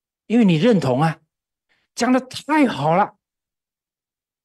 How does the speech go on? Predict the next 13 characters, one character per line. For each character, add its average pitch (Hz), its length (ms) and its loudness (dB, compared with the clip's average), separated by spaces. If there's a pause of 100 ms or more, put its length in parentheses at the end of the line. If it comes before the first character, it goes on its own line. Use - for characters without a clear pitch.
(2000)
大 151 120 -2
家 147 160 -2
去 147 140 -4
看 147 180 -2
看 131 180 -4
畅 156 280 -6
销 139 220 -4
书 139 360 -10 (1400)
都 123 120 -4
是 123 120 -8
什 101 160 -12
么？ - 160 -20 (1400)
谈 107 320 -10